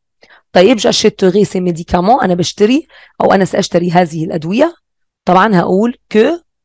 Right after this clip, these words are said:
je prendrai trois fois par jour، اللي أنا باخدها ثلاث مرات في اليوم. طيب، اللي عنده سؤال يقول لي. في حد عنده سؤال على دي؟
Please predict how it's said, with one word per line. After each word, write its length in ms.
je 100
prendrai 680
trois 100
fois 180
par 180
jour، 180
اللي 160
أنا 220
باخدها 340
ثلاث 280
مرات 280
في 100
اليوم. 240
طيب، 180
اللي 460
عنده 180
سؤال 300
يقول 220
لي. 220
في 100
حد 100
عنده 180
سؤال 220
على 160
دي؟ 300